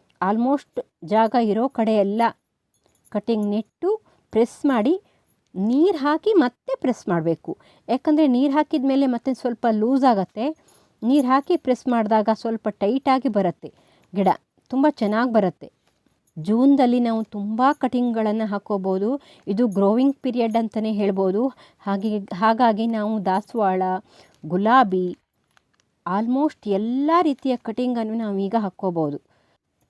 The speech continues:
ನೋಡಿ, ನಾನಿಲ್ಲಿ ನೀರು ಹಾಕಿ, ಸ್ವಲ್ಪ ಜಾಸ್ತಿನೇ ನೀರು ಹಾಕಬೇಕು ಇವತ್ತು. ಆಮೇಲೆ ಅದು ಒಣಗಿದೆ ಅಂತ ಗೊತ್ತಾದ ಮೇಲೆ ನೀರು ಹಾಕಿ. ಡೈಲಿ ಆ, ತುಂಬ ನೀರು ಹಾಕಿದರೆ ಕೊಳೆತು ಹೋಗ್ಬಿಡತ್ತೆ. ಹಾಗಾಗಿ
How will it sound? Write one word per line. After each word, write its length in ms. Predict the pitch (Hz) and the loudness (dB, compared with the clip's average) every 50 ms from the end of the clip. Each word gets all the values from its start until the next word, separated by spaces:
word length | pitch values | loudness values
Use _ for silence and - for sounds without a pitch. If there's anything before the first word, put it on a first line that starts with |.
| _ _ _ _ _ _ _ - | _ _ _ _ _ _ _ -10
ನೋಡಿ, 200 | 208 196 208 240 | -6 -4 -2 -2
ನಾನಿಲ್ಲಿ 460 | 247 240 214 202 202 202 208 226 269 254 - _ - 185 190 | -2 -2 -2 -4 -4 -4 -4 -4 -6 -8 -10 _ -12 -8 -4
ನೀರು 220 | 208 247 269 262 | -2 0 0 0
ಹಾಕಿ, 380 | 202 202 180 180 - - 240 277 339 359 _ _ _ _ _ _ _ - - - | 0 -2 -4 -4 -6 -4 -4 -4 -4 -4 _ _ _ _ _ _ _ -20 -8 -4
ಸ್ವಲ್ಪ 260 | - 359 339 - - 247 214 226 | -4 -4 0 0 0 0 2 2
ಜಾಸ್ತಿನೇ 500 | 208 214 220 - _ - 285 285 302 294 | 2 2 0 -2 _ -6 -4 -2 0 0
ನೀರು 200 | 269 240 226 214 | 0 -2 -2 -2
ಹಾಕಬೇಕು 380 | 208 202 - - 202 202 - 190 | -4 -4 -4 -6 -8 -6 -4 -2
ಇವತ್ತು. 380 | 185 185 180 185 180 _ - 277 349 403 - - _ _ _ _ - | -2 -2 -2 -4 -4 _ -6 -6 -6 -6 -8 -12 _ _ _ _ -6
ಆಮೇಲೆ 460 | 190 220 254 269 302 311 311 302 320 320 294 - _ _ _ _ _ _ _ _ - | -4 -2 0 2 2 2 2 2 2 0 -2 -4 _ _ _ _ _ _ _ _ -6
ಅದು 160 | - 226 262 247 214 202 | -4 -2 -2 0 0 0
ಒಣಗಿದೆ 420 | 202 214 240 240 285 285 254 320 330 | 0 0 -2 -2 -2 0 0 2 2
ಅಂತ 220 | 339 330 311 - 302 | 2 2 2 0 -2
ಗೊತ್ತಾದ 460 | 233 214 220 214 _ - 262 269 269 277 | -2 -2 -4 -4 _ -2 0 0 0 0
ಮೇಲೆ 160 | 285 294 285 285 | 0 0 0 0
ನೀರು 200 | 262 240 233 214 | -2 -2 -2 -2
ಹಾಕಿ. 280 | 214 208 202 - - 220 | -4 -4 -4 -4 -6 -4
ಡೈಲಿ 480 | 190 185 214 220 233 254 285 302 339 330 | -2 -2 -2 -2 0 0 2 2 4 4
ಆ, 120 | 277 233 214 - _ _ _ _ - | 4 2 0 -2 _ _ _ _ -6
ತುಂಬ 240 | 254 254 262 277 311 311 | -4 -2 2 2 4 4
ನೀರು 200 | 277 269 269 226 | 4 2 2 0
ಹಾಕಿದರೆ 460 | 226 233 220 - 233 214 202 220 220 220 - _ _ _ _ _ _ _ _ _ _ _ _ _ _ - | -2 -4 -4 -4 -6 -6 -2 -2 -2 -2 -4 _ _ _ _ _ _ _ _ _ _ _ _ _ _ 0
ಕೊಳೆತು 280 | - 214 220 - - 240 | 0 2 2 2 0 -2
ಹೋಗ್ಬಿಡತ್ತೆ. 520 | 240 202 202 196 190 180 - _ 247 285 359 403 - _ _ _ _ _ | 0 0 0 2 0 0 0 _ -2 -2 -2 -2 -4 _ _ _ _ _
ಹಾಗಾಗಿ 520 | - 185 180 180 190 190 180 180 196 269 | -2 -2 0 2 2 2 2 2 0 -2